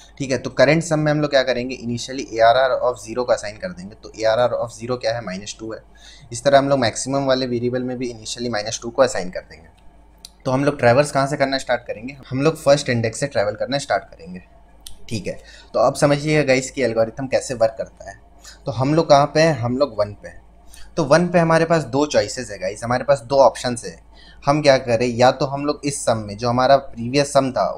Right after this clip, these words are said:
उसमें वन को ऐड कर दें। ये हमारी पहली possibility है कि जो हमारा previous sum चलते आ रहा है, उसमें हम लोग वन को ऐड कर दें,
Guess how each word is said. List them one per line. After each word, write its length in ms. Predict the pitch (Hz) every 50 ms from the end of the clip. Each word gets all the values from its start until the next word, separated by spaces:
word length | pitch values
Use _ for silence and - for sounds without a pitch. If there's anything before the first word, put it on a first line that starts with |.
| - -
उसमें 240 | 127 - 151 156 147
वन 200 | 135 139 139 139
को 160 | 139 139 127
ऐड 200 | 110 104 101 92
कर 120 | 95 87
दें। 140 | 85 - - - - - _ - - - - - -
ये 60 | 127 131
हमारी 180 | 131 135 143
पहली 280 | 135 135 117 113 123 139
possibility 560 | 139 139 123 - 135 127 123 123 120 135 135
है 120 | 135 135
कि 120 | 139 - -
जो 120 | - 131
हमारा 180 | 131 131 135 139
previous 400 | 135 120 120 120 123 139 139 -
sum 100 | 147 139
चलते 300 | 135 127 110 113 - 143
आ 120 | 127 107 104
रहा 120 | 101 101
है, 100 | 110 120 123
उसमें 300 | - - - - 135 131
हम 100 | 131 131 131
लोग 140 | 135 117
वन 140 | 117 113 123
को 140 | 120 - -
ऐड 240 | - 101 107 123 120
कर 120 | - 95 90
दें, 180 | - - 113